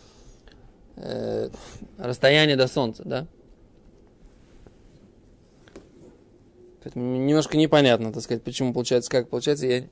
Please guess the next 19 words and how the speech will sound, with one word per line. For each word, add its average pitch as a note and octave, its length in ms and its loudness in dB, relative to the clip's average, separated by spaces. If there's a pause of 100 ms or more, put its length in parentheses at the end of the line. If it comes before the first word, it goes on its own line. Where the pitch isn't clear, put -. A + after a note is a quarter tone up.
(220)
не C#3+ 240 0
нашёл, C#3 420 4
не, C3+ 180 0
не, C#3+ 240 2
не C#3+ 280 2
искал, C3 320 4
так - 120 -12
сказать, - 240 -16
хотел, - 640 -2
э, - 60 -10
поискать, - 400 -6
пока - 180 -10
не - 100 -6
нашёл. - 380 -10 (880)
Окей. G3 420 -4 (2750)
Ад D#3 240 0
Шишим D3 340 0
Бет C#3 140 0
Куфа. B2 440 -4